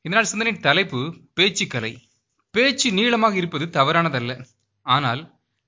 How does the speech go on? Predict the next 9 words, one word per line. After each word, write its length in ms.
விஷயமில்லாமல் 800
நீளமாக 460
இருப்பதுதான் 480
ஆபத்தானது. 720
அதை 400
இன்று 500
பலர் 220
செய்து 280
வருகிறார்கள். 560